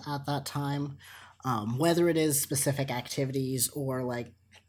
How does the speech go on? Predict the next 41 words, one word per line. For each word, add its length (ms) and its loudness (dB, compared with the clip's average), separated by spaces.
I 180 10
burn 280 6
out 280 6
on 520 0
the 120 -2
performance 520 -2
aspect 440 -2
of 100 -4
sex, 320 -2
like, 180 -8
really 200 -6
quickly, 520 -8
just 220 -4
between 360 -4
work 200 -6
stuff 320 -2
and 80 -4
all 140 -2
of 100 -6
the 80 -10
things, 500 -2
like, 300 -8
sex 300 4
where 100 2
I 40 2
have 200 2
to 60 -2
be 160 -2
perceived 760 -2
as, 420 -4
like, 220 -6
acting 580 2
enthusiastically 960 4
engaged 480 0
in 100 2
a 40 -2
very 200 -2
particular 500 -2
way, 420 0
I 200 0
find 800 -2